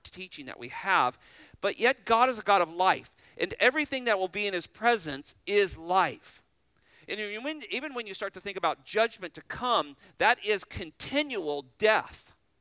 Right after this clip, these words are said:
He separates himself from that. Those he brings into his presence, he gives continual life, and he does not want even the residue of death on them.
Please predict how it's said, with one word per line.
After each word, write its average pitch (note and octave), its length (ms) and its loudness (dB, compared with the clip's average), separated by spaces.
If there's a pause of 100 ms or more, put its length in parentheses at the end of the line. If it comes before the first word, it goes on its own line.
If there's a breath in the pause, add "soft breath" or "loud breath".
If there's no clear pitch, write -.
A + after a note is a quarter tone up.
(1200)
He F3 120 -12
separates G3+ 840 2
himself E3+ 480 -6
from D#3+ 320 -4
that. C#3+ 200 2 (360 loud breath)
Those C#4 420 4
he A3 140 -6
brings G#3 340 -6
into F#3 120 -10
his E3+ 120 -6
presence, A3+ 540 0
he F3 80 -8
gives F3 280 -2
continual A#3 920 -2
life, E3 500 4 (240 loud breath)
and G#3 160 -2
he G3+ 80 -4
does C4+ 380 4
not A3 340 4
want G3 240 2
even G3 240 -4
the F3+ 140 4
residue G#3 640 2
of F3+ 320 0
death E3+ 360 2
on D#3+ 220 -4
them. A2+ 200 -12